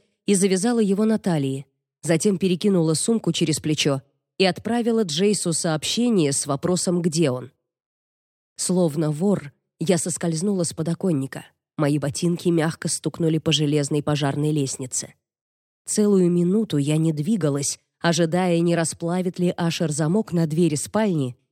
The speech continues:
и не разгромит ли хлипкое дерево ударом ноги.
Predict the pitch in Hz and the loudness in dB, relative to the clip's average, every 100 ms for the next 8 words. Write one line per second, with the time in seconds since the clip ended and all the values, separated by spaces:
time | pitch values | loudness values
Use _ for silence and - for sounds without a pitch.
0 | _ 226 220 208 180 180 175 208 220 214 | _ 4 4 4 0 0 0 0 0 -2
1 | - 175 165 - 170 147 151 156 160 156 | 0 0 -2 -2 -2 0 0 0 2 0
2 | 156 143 135 143 156 147 131 | 0 0 0 0 0 -2 -6